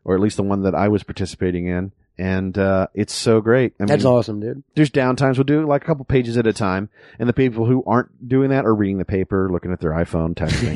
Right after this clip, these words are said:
Speaker 1: and whatnot.
Speaker 2: <laughs>
Speaker 1: But, uh, it's kinda
Speaker 2: Are any,
Speaker 1: funny.
Speaker 2: any dream roles for you out there?
Speaker 1: Dream roles. Again, uh, Andrea Romano, who is, I've walked past three times and I've been too chicken shit to introduce myself. 'Cause, like, "Oh my God, this is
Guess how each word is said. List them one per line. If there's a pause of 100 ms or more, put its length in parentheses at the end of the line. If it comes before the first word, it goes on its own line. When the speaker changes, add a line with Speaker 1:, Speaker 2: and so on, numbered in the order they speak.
Speaker 1:
and
whatnot.
Speaker 2:
<laughs>
Speaker 1:
But,
uh,
it's
kinda
Speaker 2:
Are
any,
Speaker 1:
funny.
Speaker 2:
any
dream
roles
for
you
out
there?
Speaker 1:
Dream
roles.
Again,
uh,
Andrea
Romano,
who
is,
I've
walked
past
three
times
and
I've
been
too
chicken
shit
to
introduce
myself.
'Cause,
like,
"Oh
my
God,
this
is